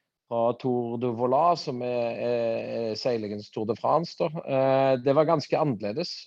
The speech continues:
Eh, det er kjekt å prøve noe nytt. Eh, ganske nytt. Eh, det var jo en tremanns, eh, trimaran, eh, som, der boathandlingen er ganske annerledes enn i en Melges fireogtyve. Og slagene var vel egentlig de verste,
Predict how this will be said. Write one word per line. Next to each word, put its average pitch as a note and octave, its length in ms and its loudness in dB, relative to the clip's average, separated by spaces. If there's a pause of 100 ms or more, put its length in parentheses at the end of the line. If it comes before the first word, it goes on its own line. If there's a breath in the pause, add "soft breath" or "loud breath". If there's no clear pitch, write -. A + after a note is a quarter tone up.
Eh, C3 240 4
det C#3 160 2
er - 80 -10
kjekt - 240 -2
å B2 80 0
prøve A#2 300 2
noe A#2 100 -2
nytt. - 540 -8
Eh, C3 520 4 (800 soft breath)
ganske A#2+ 520 4
nytt. - 440 -4 (120)
Eh, B2+ 360 2
det B2 160 2
var B2 160 6
jo A#2+ 200 2
en A#2+ 180 2
tremanns, G#2+ 680 -2
eh, A#2 360 4
trimaran, B2+ 640 0
eh, B2 260 -2
som, A#2+ 460 -4 (420 loud breath)
der A#2 100 8
boathandlingen A2 600 4
er A#2 80 0
ganske A#2+ 260 2
annerledes G2 800 -2
enn A2 160 4
i A2 100 2
en G#2+ 160 0
Melges G2+ 360 -2
fireogtyve. G2+ 520 -2 (220)
Og A2 420 6 (380 loud breath)
slagene G#2+ 640 4
var C#3+ 140 6
vel A2+ 160 -2
egentlig F#2 260 -6
de A2 80 -4
verste, G#2+ 320 0